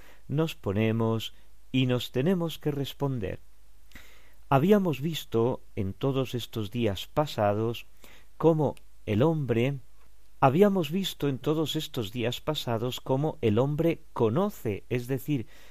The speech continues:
cómo la interioridad, nuestra interioridad, se abre a un mundo exterior a nosotros.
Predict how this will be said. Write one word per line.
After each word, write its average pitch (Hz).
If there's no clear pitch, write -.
cómo 175
la 151
interioridad, 135
nuestra 104
interioridad, 131
se -
abre 151
a 123
un 170
mundo 185
exterior 127
a 110
nosotros. 90